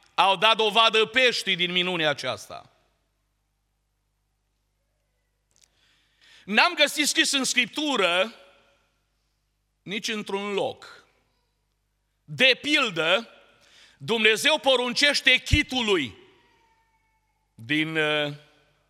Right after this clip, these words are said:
întâmplarea cu Iona. După ce sorțul cade pe el, este aruncat în mare, Dumnezeu îi poruncește chitului acelui pește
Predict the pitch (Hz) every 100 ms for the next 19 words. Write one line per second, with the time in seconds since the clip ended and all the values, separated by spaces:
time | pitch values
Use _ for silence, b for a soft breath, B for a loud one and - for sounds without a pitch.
0 | _ _ - 151 151 156 180 180 165 -
1 | 175 156 110 87 - _ _ _ _ _
2 | _ _ _ _ _ _ _ _ 139 151
3 | 147 - 175 151 131 - 226 196 170 143
4 | 170 147 139 135 131 147 226 220 151 135
5 | 156 143 139 165 156 135 127 127 120 120
6 | 147 269 - _ _ _ _ _ _ _
7 | _ _ 139 175 165 165 240 254 226 -
8 | _ _ _ - 160 160 175 160 165 -
9 | 220 - 180 - 175 - 104 85 - _
10 | 127 123 156 139 - 110 107 170